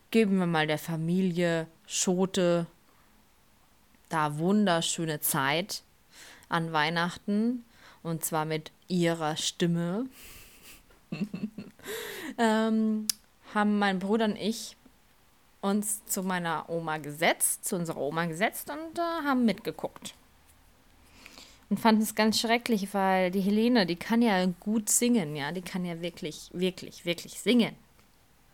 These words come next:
Das ist ja keine Frage, die hat eine Stimme. Aber bei ihr hört sich alles gleich an. Und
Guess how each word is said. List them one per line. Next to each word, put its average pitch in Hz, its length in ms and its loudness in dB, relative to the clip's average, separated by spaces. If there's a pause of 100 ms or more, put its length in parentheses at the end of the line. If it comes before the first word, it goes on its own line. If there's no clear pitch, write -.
(600)
Das 160 160 -10
ist - 160 -10
ja 135 100 -4
keine 139 380 -8
Frage, 156 720 -4 (180)
die 151 80 -16
hat - 140 -14
eine 139 220 -14
Stimme. 220 400 0 (1200)
Aber 151 120 -12
bei 151 180 -6
ihr 175 320 -4
hört 156 220 -6
sich - 260 -14
alles 151 280 -4
gleich 214 380 2
an. - 160 -12 (640)
Und 220 320 2